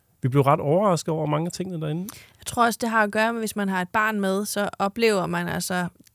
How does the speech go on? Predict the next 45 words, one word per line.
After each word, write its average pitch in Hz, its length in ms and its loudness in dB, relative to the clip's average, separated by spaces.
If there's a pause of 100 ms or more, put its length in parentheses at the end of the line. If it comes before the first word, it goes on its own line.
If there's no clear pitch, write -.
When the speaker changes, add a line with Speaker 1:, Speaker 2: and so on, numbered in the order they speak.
Speaker 2:
tingene 208 300 -2
på 190 120 -6
en - 60 -4
anden 190 220 -2
måde. 180 340 -2
Speaker 1:
Det 156 60 2
er 143 60 2
rigtigt. 98 300 -4
Speaker 2:
Men 196 80 -6
så 202 140 2
man 202 260 0
genlever, 185 680 0 (140)
det 180 200 -2
ved 170 120 0
vi 151 100 -6
jo 147 100 -2
alle 165 160 0
sammen - 200 -6
som - 160 -10
forældre, 185 300 -4
men 180 140 -4
man 190 180 -2
genlever 202 720 0
ret 185 180 -2
meget 190 460 2 (120)
af 170 340 -2 (160)
det, 208 140 4
man 202 220 0
selv 277 240 2
har 226 140 0
oplevet, 208 600 2
men 208 260 2
på 208 140 -4
en 202 140 0
ny 247 160 -4
måde, 214 280 2
men 214 80 -4
så 196 100 -4
man 190 120 -2
genlever 214 460 0
det 175 100 -4
ligesom 175 260 -6
på 185 140 -6
Speaker 1:
Ja. - 80 8
Speaker 2:
en, 92 80 -4